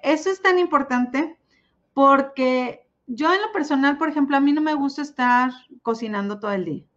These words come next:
Ahora lo he tenido que hacer con la pandemia, pero no me gusta. O sea, si yo duro más de treinta minutos en la cocina, este, es como cansado, tedioso para mí, porque aún no es la cocina que yo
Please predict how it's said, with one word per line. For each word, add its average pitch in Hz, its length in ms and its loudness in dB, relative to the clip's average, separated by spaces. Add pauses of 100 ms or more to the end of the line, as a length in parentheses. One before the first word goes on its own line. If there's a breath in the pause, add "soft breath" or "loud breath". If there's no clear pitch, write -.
(180)
Ahora 269 320 6
lo 311 100 2
he - 40 0
tenido 294 320 2
que 269 80 -6
hacer 254 200 -4
con 262 120 0
la 247 120 0
pandemia, 240 480 0
pero 233 200 2
no 226 160 0
me 302 140 0
gusta. 294 300 -4
O - 20 0
sea, 254 160 -4
si 240 240 -4
yo 269 160 2
duro 320 280 -2
más 302 220 2
de 311 80 -4
treinta 294 320 2
minutos 277 400 2
en 277 80 2
la 240 120 2
cocina, 254 560 4 (680 soft breath)
este, 214 760 -8
es 233 280 4
como 277 560 4
cansado, 269 840 4
tedioso 254 720 2
para 233 220 2
mí, 240 260 0
porque 254 520 -2
aún 247 400 4
no 262 60 2
es 247 140 0
la 247 140 -2
cocina 190 420 -4
que 180 160 -6
yo 208 320 -4